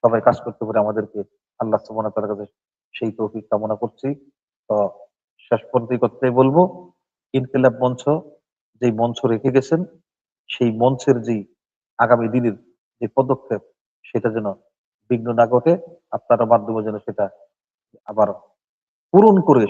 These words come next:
সামনের দিকে এগিয়ে যেতে পারেন, সেই প্রত্যাশা ব্যক্ত করছি। ভালো থাকুন, সুস্থ থাকুন এবং সমবেদনা জানিয়ে এবং সবার সাথে একত্রতা পোষণ করে সমবেদনা জানিয়ে লাইভটি শেষ করছি।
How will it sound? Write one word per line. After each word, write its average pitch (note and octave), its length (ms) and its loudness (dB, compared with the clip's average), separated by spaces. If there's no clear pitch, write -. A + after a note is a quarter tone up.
সামনের A#2 240 -2
দিকে A2+ 200 -2
এগিয়ে A2+ 240 -2
যেতে G#2+ 140 -8
পারেন, G2 240 -2
সেই A#2 180 -4
প্রত্যাশা A2 440 -10
ব্যক্ত G2 280 -16
করছি। F2+ 240 -20
ভালো A2 140 0
থাকুন, C3 280 -2
সুস্থ - 280 -8
থাকুন C3 340 -4
এবং A2 200 -2
সমবেদনা C3+ 560 4
জানিয়ে A2+ 340 2
এবং A2+ 160 -6
সবার C#3 380 4
সাথে C#3+ 260 0
একত্রতা C3 400 0
পোষণ A#2 320 -6
করে A2 180 -12
সমবেদনা A2+ 420 -8
জানিয়ে G2 300 -2
লাইভটি A2+ 260 -6
শেষ A2+ 160 -8
করছি। - 260 -12